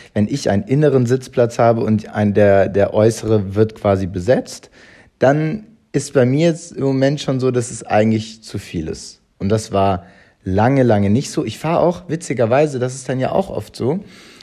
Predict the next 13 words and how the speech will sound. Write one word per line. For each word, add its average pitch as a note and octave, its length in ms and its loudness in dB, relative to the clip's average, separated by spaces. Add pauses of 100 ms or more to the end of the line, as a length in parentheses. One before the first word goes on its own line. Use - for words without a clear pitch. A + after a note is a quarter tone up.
dass A2 200 -8
Leute C#3+ 320 2
dann A2 180 0
sagen, G#2+ 540 0 (600)
ich - 180 -8
kann C3 200 -2
deswegen C3 380 0
nicht A#2 180 -2
mehr A2 100 0
Bus G#2+ 260 -4
oder F#2+ 160 0
Bahn F2+ 300 -2
fahren D#3+ 500 -6